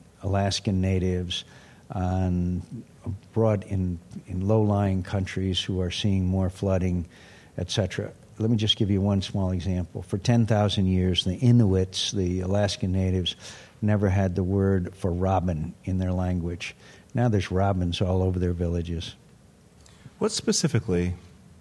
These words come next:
Speaker 2: can be done, should be done?
Speaker 1: Well, let's pass the cli-, the, uh, the very modest, uh, Lieberman-McCain bill, and it's very modest. It just calls for cap and trade and gradual reductions of greenhouse, uh,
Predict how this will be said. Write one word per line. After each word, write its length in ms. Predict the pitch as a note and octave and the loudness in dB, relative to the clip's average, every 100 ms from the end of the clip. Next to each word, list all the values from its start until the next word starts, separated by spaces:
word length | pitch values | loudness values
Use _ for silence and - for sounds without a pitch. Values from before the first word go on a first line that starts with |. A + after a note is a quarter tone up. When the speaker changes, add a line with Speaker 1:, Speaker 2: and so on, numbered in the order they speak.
| - - | -20 -18
Speaker 2:
can 260 | - A#2+ A2 | 0 2 4
be 120 | G#2+ | 2
done, 340 | G2 G2 F#2 F#2+ | 2 2 2 -2
should 280 | - G#2 D2 | 0 0 2
be 120 | D2 | 0
done? 240 | - - - - - - - - - - | -2 -10 -14 -20 -20 -20 -20 -20 -16 -2
Speaker 1:
Well, 160 | C#3+ | 4
let's 180 | C#3+ C3 | 4 2
pass 400 | - A#2 G#2+ - | 2 2 2 2
the 80 | F#2+ | -2
cli-, 300 | - F#2+ F#2 | 0 -2 0
the, 320 | G2+ F#2 F2+ | 0 2 2
uh, 400 | F2 E2+ E2 E2+ | 2 0 0 -2
the 120 | E2+ | -4
very 360 | E2 G#2 G#2+ F#2+ | 0 2 4 4
modest, 720 | F2+ E2 E2+ E2 - - - | 2 0 -2 -4 -4 -6 -8
uh, 460 | G2 E2 F#2+ G#2 G2+ F#2 G#2+ A2 | -10 -8 -8 -8 -10 -10 -12 -2
Lieberman-McCain 1120 | G#2 G#2+ F#2+ F2+ F2+ F2 - F#2+ F#2 F2 F2 | 2 4 4 4 4 2 0 -2 0 0 0
bill, 320 | F2+ E2+ E2+ | 0 0 0
and 140 | F#2+ | 2
it's 140 | G2+ - | 0 -2
very 460 | E2 G2 F#2 F#2 | 0 2 4 4
modest. 600 | E2+ E2+ D2+ D#2 E2 - F#2+ | 2 0 -2 -2 -2 -4 -6
It 120 | F2+ | -4
just 220 | F#2+ - | -2 -2
calls 300 | F#2 F2 F2+ | 0 -2 -2
for 140 | - | -4
cap 400 | F2+ - F2 E2 | -2 -2 -2 -2
and 160 | F#2 F2+ | -2 -4
trade 440 | - F#2+ F2+ F2+ | 0 2 2 2
and 300 | F2+ F2 F2 | 0 0 -2
gradual 400 | F#2 F#2 F2+ F#2+ | 0 0 2 0
reductions 720 | F2 F2+ F#2+ F#2 - F2+ E2 - - - - - - | 0 0 0 0 0 -2 -2 -8 -16 -18 -18 -18 -4
of 160 | F#2 F#2 | -2 0
greenhouse, 720 | F#2+ F#2 F2+ F2 F2 - - | 2 2 2 0 -2 -4 -8
uh, 340 | - F#2+ E2 | -4 -2 -2